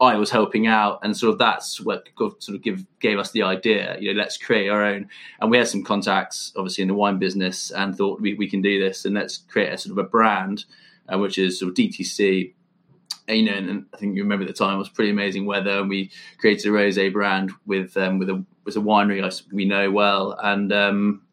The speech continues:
and yeah, that's sort of how it all start-, started. A bit of, bit of fun, a bit of a sort of charity project, you know, raising money for charity water, which we still do. Um,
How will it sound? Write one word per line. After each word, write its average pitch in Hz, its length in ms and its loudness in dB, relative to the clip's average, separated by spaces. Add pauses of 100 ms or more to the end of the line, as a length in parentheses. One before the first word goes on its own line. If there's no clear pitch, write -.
(140)
and 107 160 2
yeah, 117 120 4
that's 107 200 0
sort 113 120 -2
of 98 60 -4
how 113 120 2
it - 20 2
all 110 100 0
start-, - 280 -2
started. - 320 4
A - 20 -2
bit 107 140 4
of, 202 100 -8
bit 113 80 4
of 107 100 2
fun, 110 280 4
a 107 40 4
bit 110 100 4
of 101 40 0
a 104 60 2
sort 101 200 -2
of - 40 -8
charity 107 340 0
project, 107 560 2 (560)
you 107 80 -2
know, 104 220 2
raising 104 500 2
money 104 200 -2
for - 100 -14
charity 104 400 2
water, 98 360 -2
which 104 200 -4
we 92 60 -8
still 98 240 0
do. 98 380 0 (180)
Um, 104 460 2